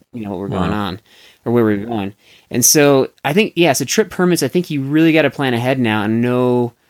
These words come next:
Speaker 1: where you wanna go. Um, sometimes up to six months in advance.
Speaker 2: Yeah.
Speaker 1: Know how many guys are gonna go or girls. So this is one that if you wanna avoid trip disaster, I don't think if you're going to a national park, you simply wanna show up and be like,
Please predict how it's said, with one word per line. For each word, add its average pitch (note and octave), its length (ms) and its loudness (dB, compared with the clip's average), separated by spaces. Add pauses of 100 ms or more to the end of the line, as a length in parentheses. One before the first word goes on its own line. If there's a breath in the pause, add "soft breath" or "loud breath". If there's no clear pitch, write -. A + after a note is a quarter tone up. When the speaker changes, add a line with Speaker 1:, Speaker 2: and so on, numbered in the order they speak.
(520)
Speaker 1:
where C3 360 2
you F#3+ 160 4
wanna F#3+ 260 4
go. A#2 480 2 (240 loud breath)
Um, A2+ 260 -4
sometimes A3+ 420 0
up D3+ 100 -2
to C3 100 -10
six - 340 -4
months D3 280 0
in C3 60 -2
advance. A2 460 -2
Speaker 2:
Yeah. F#2+ 300 -2
Speaker 1:
Know C3+ 280 0
how D#3+ 120 2
many D#3+ 160 2
guys B2+ 320 2
are C3+ 60 -4
gonna C3 160 0
go A2 560 0
or A2 120 -8
girls. G2+ 500 -4 (520)
So A#2 560 2
this C#3 200 -4
is G3 100 -2
one F#3 280 4
that E3+ 120 0
if - 140 -6
you E3+ 60 2
wanna G3 140 2
avoid D#3+ 240 2
trip D3+ 160 -6
disaster, B2+ 440 0
I B2+ 80 0
don't F#3 180 -2
think G3 260 -4
if - 160 -12
you're C3+ 80 -8
going D3+ 200 -2
to D3 40 0
a C#3 40 0
national B2+ 320 -2
park, B2 180 -2
you B2 60 -4
simply D3 200 -4
wanna B2 160 -2
show C3+ 340 2
up B2+ 100 0
and B2 80 -2
be A2+ 80 2
like, G2 460 -2